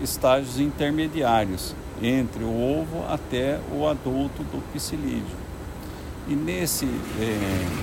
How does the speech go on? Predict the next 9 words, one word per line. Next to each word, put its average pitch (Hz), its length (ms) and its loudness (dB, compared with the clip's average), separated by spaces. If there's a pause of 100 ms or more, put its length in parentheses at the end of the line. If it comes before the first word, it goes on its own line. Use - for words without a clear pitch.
(960)
é, 107 400 -2
e 110 60 0
nesses 120 720 0
estágios 104 840 2 (880)
intermediários, 104 1160 2 (220)
o, 117 160 -2 (760)
a 95 840 4
tamaríxia 117 920 2 (160)
parasita 135 760 2